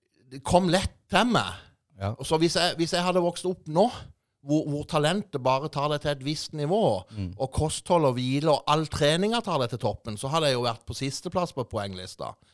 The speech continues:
Speaker 2: Ja.
Speaker 1: Ja, for jeg,
Speaker 2: Ja.
Speaker 1: nå, nå jeg ser disse som driver med min idrett, styrkeløft nå, de som er på landslaget nå, de ligger gjerne opp til tolv økter i uka.
Speaker 2: Mm.
Speaker 1: Og jeg lå på det meste i fire, jeg lå mellom to og fire økter i uka.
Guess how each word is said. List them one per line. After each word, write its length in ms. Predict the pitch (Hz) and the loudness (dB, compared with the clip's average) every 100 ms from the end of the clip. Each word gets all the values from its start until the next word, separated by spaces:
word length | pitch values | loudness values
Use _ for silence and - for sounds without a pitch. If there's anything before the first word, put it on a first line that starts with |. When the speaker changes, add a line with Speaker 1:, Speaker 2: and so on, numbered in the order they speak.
| - | -2
Speaker 2:
Ja. 180 | 120 98 92 | 2 2 2
Speaker 1:
Ja, 260 | 110 90 90 | 0 0 -4
for 120 | 127 | 0
jeg, 120 | 139 90 | 0 0
Speaker 2:
Ja. 60 | 127 | -4
Speaker 1:
nå, 260 | 135 165 147 | 0 2 2
nå 360 | 151 175 151 | 0 2 2
jeg 140 | 123 127 | 0 -2
ser 240 | 160 156 | 0 0
disse 260 | 147 139 143 | 0 -4 -6
som 160 | 147 | -6
driver 460 | 123 135 151 139 123 | -2 0 0 2 0
med 320 | 107 107 127 | -2 -4 -2
min 240 | 127 170 160 | 0 2 2
idrett, 340 | 123 117 110 | 0 -4 -6
styrkeløft 580 | - 131 - 156 139 113 | -4 -6 -6 -2 -2 0
nå, 200 | 127 175 - - _ | -2 -2 -6 -20 _
de 80 | 131 | -8
som 140 | 123 131 | -4 -2
er 60 | |
på 120 | 123 117 | -2 0
landslaget 540 | 127 170 - 113 110 | 0 -2 -4 -4 -2
nå, 140 | 135 | -2
de 100 | 160 | 0
ligger 280 | 151 139 147 | -2 -2 0
gjerne 240 | 131 117 139 | 0 0 -2
opp 120 | 117 | -4
til 80 | 143 | -8
tolv 380 | - - 143 151 117 | -4 -2 0 -2 -6
økter 340 | 113 - 143 | -12 -12 -8
i 60 | 110 | -6
uka. 440 | 113 139 180 98 - | -6 -2 0 -2 -4
Speaker 2:
Mm. 240 | 101 78 - | -4 -4 -2
Speaker 1:
Og 100 | 131 | 2
jeg 120 | 135 | 2
lå 180 | 143 131 - | 2 0 -2
på 80 | 123 | -4
det 100 | 110 | -4
meste 300 | 110 - 120 | -6 -6 -8
i 40 | |
fire, 440 | - 117 123 180 123 | -6 -6 -6 -2 0
jeg 80 | |
lå 140 | 120 131 | 0 0
mellom 320 | 120 143 117 | -2 -2 -2
to 200 | 127 135 | -4 -4
og 80 | 113 | -4
fire 320 | 117 123 185 135 | -4 -2 -2 -2
økter 180 | - | -6
i 40 | 104 | -8
uka. 320 | 95 95 | -8 -8